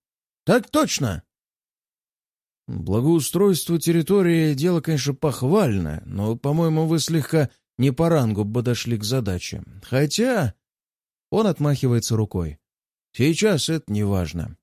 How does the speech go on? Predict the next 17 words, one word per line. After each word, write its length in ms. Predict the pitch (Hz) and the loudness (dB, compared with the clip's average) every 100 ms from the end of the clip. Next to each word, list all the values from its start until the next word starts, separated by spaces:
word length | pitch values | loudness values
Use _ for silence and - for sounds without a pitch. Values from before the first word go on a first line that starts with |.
| _ _ _ _ | _ _ _ _
Доложите 640 | 92 110 143 160 180 165 170 | -2 2 4 4 2 2 0
обстановку». 840 | 135 - 165 147 104 - 87 78 _ _ _ _ _ _ _ _ _ _ _ _ _ _ _ _ - | -2 -2 0 0 -2 -4 -6 -8 _ _ _ _ _ _ _ _ _ _ _ _ _ _ _ _ -6
«База 420 | 98 147 160 151 | 0 2 2 2
захвачена 680 | 139 147 156 170 - 151 | 0 0 0 0 2 0
людьми 360 | 147 147 139 160 | 2 0 2 0
Филинова», — 680 | 131 175 135 113 104 98 82 _ _ _ _ _ _ _ - | 0 0 0 0 0 -2 -6 _ _ _ _ _ _ _ -2
глухо 360 | 117 160 - | 2 2 2
докладывает 640 | 127 113 127 165 165 160 131 | -2 0 0 0 0 -2 0
другой 320 | 123 117 120 | 0 0 0
капитан. 600 | 120 110 107 95 82 85 _ _ _ _ _ _ _ | -2 -4 -2 -4 -4 -10 _ _ _ _ _ _ _
«П 120 | - | 0
В 60 | 139 | 2
О 200 | 175 185 | 4 2
пропустила 720 | 143 165 185 143 - 180 135 | 2 0 0 0 0 2 2
врага. 420 | 107 104 101 90 - _ _ _ _ | 2 0 0 -2 -6 _ _ _ _
К 80 | - | -4
турелям 480 | 147 156 208 165 | 2 4 4 2